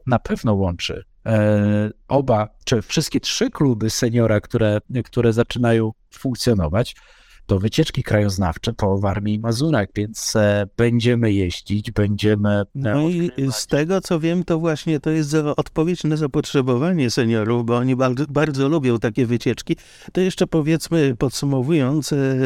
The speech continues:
Speaker 2: macie już grupę seniorów, która rozpoczyna. To, to jest taki fundament tych klubów, e, na wsiach. E, czy mogą kolejni dołączyć? Jeżeli tak,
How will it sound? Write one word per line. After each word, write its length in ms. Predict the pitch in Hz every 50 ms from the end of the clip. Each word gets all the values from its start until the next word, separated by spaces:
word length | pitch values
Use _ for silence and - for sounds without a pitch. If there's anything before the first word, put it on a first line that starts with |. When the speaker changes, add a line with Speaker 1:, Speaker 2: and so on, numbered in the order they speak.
| 127 131 127
Speaker 2:
macie 300 | 147 185 202 202 - 151
już 180 | 127 120 120
grupę 380 | 117 120 127 120 110 - 127 107
seniorów, 500 | - - 120 107 107 104 110 127 135 -
która 480 | - - - 127 120 120 117 113 117
rozpoczyna. 720 | 117 120 123 - - - 131 113 - 160 143 123 117 110 110
To, 220 | - 127 120 120
to 160 | - - 147
jest 260 | 135 127 120 - - -
taki 360 | - 139 127 - - 147 127
fundament 760 | - 151 135 131 135 160 156 135 120 113 110 113 123 - - _ _ _ - _ -
tych 200 | - 139 127 -
klubów, 520 | - - 151 147 131 120 120 117 - -
e, 220 | 147 127 120 117 120
na 260 | 123 120 117 110 107
wsiach. 400 | - - - - 131 156 - - _ _ _ _ _ _ _ _
E, 240 | - 139 131 123 120
czy 160 | 123 - -
mogą 280 | 175 190 233 226 226 214
kolejni 460 | - 208 190 175 147 131 127 123 120
dołączyć? 560 | 113 127 120 117 110 107 107 104 135 127 -
Jeżeli 340 | 151 139 - - 156 147 147
tak, 300 | - - 170 196 - -